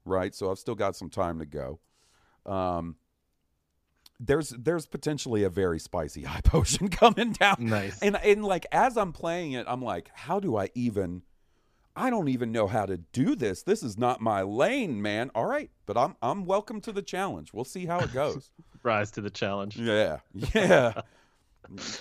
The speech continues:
Speaker 1: But
Speaker 2: Yeah, I'm, I'm wanting to check it out. I'm, I'm really appreciative of him for, for buying that. Well, it's kinda
Speaker 1: Oh.
Speaker 2: like your, your friend buying you a, uh, like, a porno magazine, something you gotta hide from your, your parents.
Speaker 1: <laughs> Yeah,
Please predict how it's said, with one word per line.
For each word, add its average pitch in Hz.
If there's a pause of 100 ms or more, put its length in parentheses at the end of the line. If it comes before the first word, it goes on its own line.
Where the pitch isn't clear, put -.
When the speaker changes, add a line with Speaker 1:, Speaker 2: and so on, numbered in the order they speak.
(100)
Speaker 1:
But 120
Speaker 2:
Yeah, 139
I'm, 160
I'm 147
wanting 170
to 160
check 147
it 135
out. 131
I'm, 123
I'm 120
really 127
appreciative 110
of 101
him 107
for, 95 (840)
for 113
buying 110
that. 95 (260)
Well, 107
it's 104
kinda 113
Speaker 1:
Oh. 107
Speaker 2:
like 104
your, 98
your 107
friend 107
buying 104
you 101
a, 95
uh, 92 (1700)
like, 113
a 95
porno 113
magazine, 110
something 110
you 107
gotta 101
hide 104
from 104
your, 95 (140)
your 101
parents. 104
Speaker 1:
<laughs> -
Yeah, 196